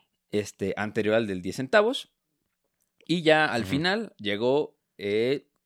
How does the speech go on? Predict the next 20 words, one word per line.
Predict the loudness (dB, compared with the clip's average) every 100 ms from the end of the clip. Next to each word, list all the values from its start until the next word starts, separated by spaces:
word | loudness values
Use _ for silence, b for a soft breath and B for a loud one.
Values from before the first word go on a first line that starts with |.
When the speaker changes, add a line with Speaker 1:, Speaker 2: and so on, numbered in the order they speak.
| _ _ _ _
Speaker 1:
pues, | -12 -10
el | -10
impuesto | -4 -2 0 0
de | 0
los |
diez | 0 -4
centavos, | -6 -12 -12 -6
¿no? | -2
En |
Speaker 2:
Ujú. | 0
Speaker 1:
mil | 2
ochocientos | 0 -2 -2
setenta | -4 -4 -4 0 0
y | 0
ocho, | 0 0 0
la | -2
Asamblea | -2 0 2
de |
Bolivia | 2 2 0 -2
se | -2 -4 -4